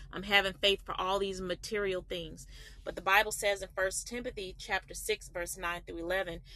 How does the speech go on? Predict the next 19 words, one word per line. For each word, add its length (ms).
"But 140
those 320
who 100
want 340
to 80
get 320
rich 640
fall 240
into 260
temptation 1040
and 140
a 60
snare 680
and 300
many 260
foolish 720
and 160
harmful 540
desires, 840